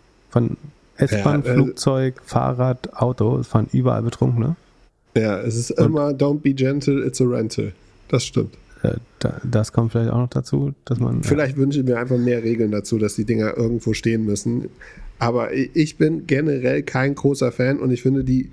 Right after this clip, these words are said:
Speaker 2: Kommunikation von den Unternehmen mit, äh, „Wir verändern die urbane Mobilität“,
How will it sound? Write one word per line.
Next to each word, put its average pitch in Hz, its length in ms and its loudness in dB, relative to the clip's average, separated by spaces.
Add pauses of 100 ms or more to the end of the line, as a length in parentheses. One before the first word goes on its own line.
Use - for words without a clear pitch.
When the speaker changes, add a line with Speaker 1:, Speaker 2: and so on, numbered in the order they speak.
(280)
Speaker 2:
Kommunikation 143 1120 0
von 135 200 0
den 131 160 2
Unternehmen 131 600 0
mit, 127 340 -4
äh, 117 360 -2
„Wir 131 280 0
verändern 135 580 0
die 127 100 0
urbane 117 420 0
Mobilität“, 123 680 0